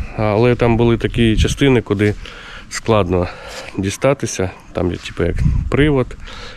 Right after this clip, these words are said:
а, якийсь там, а, конвертер антенний. Там така коробочка хитра, я туди не достануся. Тому вони зараз сидять в трьох пакетах. Пакет в пакеті в пакеті. Ладно, платочку я зняв. До речі, там хтось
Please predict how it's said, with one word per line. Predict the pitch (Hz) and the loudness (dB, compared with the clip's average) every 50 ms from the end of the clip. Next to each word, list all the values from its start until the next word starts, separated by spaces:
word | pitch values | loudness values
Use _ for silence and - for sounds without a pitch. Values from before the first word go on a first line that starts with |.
| - - - - | -18 -14 -6 -2
а, | 92 95 95 92 92 92 90 92 90 - - - - | 0 2 4 4 4 4 4 2 0 -2 -8 -12 -12
якийсь | - 87 - - 92 - | -12 -8 -6 -6 -6 -4
там, | - - 87 90 90 87 | -2 -2 0 2 2 2
а, | 87 87 87 87 87 85 - - - | 2 2 2 0 -2 -2 -4 -4 -2
конвертер | - 95 98 92 95 98 98 - - - 98 95 - - - - | 0 2 2 4 4 2 2 0 0 -2 -2 -2 -2 -4 -2 -2
антенний. | - 90 90 - 139 143 139 131 120 110 107 - - - - - 160 - - - - - - | -2 -2 0 2 4 4 4 4 4 4 4 4 4 4 2 2 2 2 2 0 -2 -4 -4
Там | 107 98 95 | -2 -2 -2
така | 107 101 - 104 | -2 -4 -4 -2
коробочка | 90 - 107 120 120 113 107 - - - | 0 2 2 4 4 2 0 -2 -4 -8
хитра, | 101 - 110 98 - - 98 | -4 -4 -4 -4 0 0 0
я | 98 | 0
туди | - 104 90 95 | 0 -2 -2 -2
не | 98 | -2
достануся. | 95 101 - - - 98 98 92 - - | -2 -2 -2 -2 0 0 0 0 -2 -4
Тому | 92 - 101 101 110 120 123 123 120 120 | -4 -2 2 2 4 4 4 2 2 2
вони | 107 101 104 110 120 113 | 2 2 4 4 4 4
зараз | 107 113 107 101 104 | 4 4 4 2 0
сидять | - - 110 104 104 98 95 - | 0 0 0 2 4 2 2 2
в | - - | -2 -4
трьох | - - 104 104 98 - | 0 2 4 4 2 2
пакетах. | - - 90 - - 127 139 - - - - - - - - - - - - - - - - | -2 -4 -4 0 2 2 2 2 0 -2 0 0 0 0 0 2 2 2 4 4 4 4 4
Пакет | - 92 - - 104 101 - | 4 2 2 2 2 2 2
в | - - | 0 0
пакеті | 101 92 - 110 95 - - 90 | 2 2 2 2 2 2 0 -2
в | |
пакеті. | - - 95 90 - 131 135 127 - 98 95 - - - - - - - - - - - - 427 587 587 587 - _ _ _ _ _ _ _ _ _ _ _ _ _ _ _ _ _ _ _ - | -2 0 0 2 2 2 2 2 0 -2 -4 -4 -8 -16 -18 -20 -20 -20 -20 -10 -6 -4 -2 -2 -2 -4 -6 -12 _ _ _ _ _ _ _ _ _ _ _ _ _ _ _ _ _ _ _ 4
Ладно, | 110 101 92 90 85 87 85 - | 4 4 6 4 2 2 0 4
платочку | - 107 110 107 - 101 98 - - - 101 | 6 6 6 6 6 4 2 2 2 4 4
я | 98 101 | 6 6
зняв. | 98 101 113 123 127 131 131 123 - | 6 6 6 8 8 6 4 2 2
До | 101 107 | 4 6
речі, | 107 110 107 - 101 | 6 6 4 4 4
там | - - 92 98 | 4 4 4 2
хтось | - - 110 98 - - | 2 2 2 2 0 -4